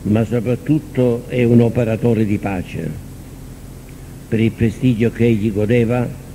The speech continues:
in Oriente e in Occidente. Il suo nome Ireneo significa pace.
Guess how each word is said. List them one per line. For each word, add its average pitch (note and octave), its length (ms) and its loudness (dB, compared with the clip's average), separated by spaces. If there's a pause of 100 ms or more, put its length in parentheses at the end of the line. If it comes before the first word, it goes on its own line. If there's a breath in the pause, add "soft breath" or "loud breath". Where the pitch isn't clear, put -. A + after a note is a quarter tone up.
(420)
in A2+ 200 2
Oriente A2 640 -2 (160)
e G2+ 80 -4
in G#2 100 0
Occidente. F#2 600 -4 (3750)
Il A#2 160 -2
suo B2 240 2
nome C3+ 320 8
Ireneo B2+ 480 4
significa A2+ 520 2
pace. F#2 680 -8